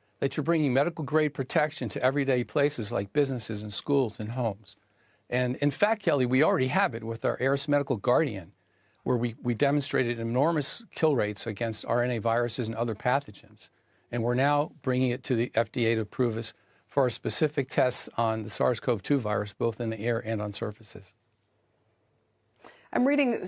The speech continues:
Speaker 2: your client list already is impressive. If it includes the Cleveland Clinic, uh, M L B, you know, c-, uh, universities, Mississippi State, uh, State Capitol building. So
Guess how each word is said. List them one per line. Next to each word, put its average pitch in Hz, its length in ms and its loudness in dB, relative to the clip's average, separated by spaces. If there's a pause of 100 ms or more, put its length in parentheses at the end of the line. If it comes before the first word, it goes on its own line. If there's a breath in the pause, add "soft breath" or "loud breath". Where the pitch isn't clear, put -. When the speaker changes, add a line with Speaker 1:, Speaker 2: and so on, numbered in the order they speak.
(140)
Speaker 2:
your 214 140 4
client 254 340 0
list 208 200 0
already 190 320 4
is 175 180 2
impressive. 175 580 2
If 165 140 0
it 175 120 2
includes 185 360 2
the - 80 -10
Cleveland 170 380 0
Clinic, 208 480 -2 (120)
uh, 165 280 2 (180)
M 180 160 2
L 156 160 4
B, 214 600 0 (420 soft breath)
you 180 100 2
know, 160 180 2 (280)
c-, 214 120 2
uh, 151 220 4 (120)
universities, 196 580 4
Mississippi 180 520 -2
State, 226 580 0 (140)
uh, 160 300 -2 (180)
State - 320 0
Capitol 202 420 2
building. 196 460 2
So 190 340 4